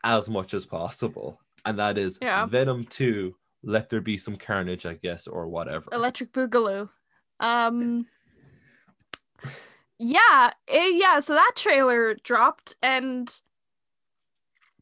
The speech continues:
Speaker 2: it's, it, I, I don't know. It's 'cause, like, Venom, Venom wasn't a terrible movie. It wasn't a great movie. Uh,
Speaker 1: I'd barely
Speaker 2: definitely
Speaker 1: consider
Speaker 2: some
Speaker 1: it a movie
Speaker 2: involved.
Speaker 1: in many
Speaker 2: <laughs>
Speaker 1: ways.
Speaker 2: I barely consider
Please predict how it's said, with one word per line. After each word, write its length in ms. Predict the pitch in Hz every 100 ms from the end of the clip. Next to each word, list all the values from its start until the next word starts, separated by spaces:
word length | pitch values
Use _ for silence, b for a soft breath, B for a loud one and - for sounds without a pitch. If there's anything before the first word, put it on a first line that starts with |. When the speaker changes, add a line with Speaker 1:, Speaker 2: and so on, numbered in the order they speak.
| _ _ _ _ _ _
Speaker 2:
it's, 560 | 269 320 - - - - _ _
it, 260 | 247 302 320
I, 240 | 269 349 -
I 120 | 349 320
don't 240 | 427 320
know. 260 | 269 233 -
It's 420 | 320 285 - - -
'cause, 220 | 339 302
like, 400 | 294 277 - - _ _ _ _ _ _ _ _
Venom, 520 | 349 494 605 554 466 370 b b b
Venom 140 | 403 605 554
wasn't 280 | 466 381 330 -
a 360 | 262 254 247 - _ _ _ _ _ _ _ _
terrible 640 | - - 311 392 440 480 494
movie. 440 | 466 571 640 605
It 80 | 254
wasn't 260 | 339 359 214
a 60 |
great 280 | 214 254 381
movie. 460 | 220 202 226 349 - _ -
Uh, 580 | 240 226 220 220 202 214
Speaker 1:
I'd 80 |
barely 140 | 202 254
Speaker 2:
definitely 320 | 269 320 294
Speaker 1:
consider 200 | - -
Speaker 2:
some 60 | -
Speaker 1:
it 40 |
a 60 | 95
movie 300 | 131 208 120
Speaker 2:
involved. 260 | - 185 - _
Speaker 1:
in 140 | 110 110
many 200 | 147 185
Speaker 2:
<laughs> 0 |
Speaker 1:
ways. 180 | 117 -
Speaker 2:
I 100 | 320 - 302
barely 200 | 381 320
consider 380 | 320 262 285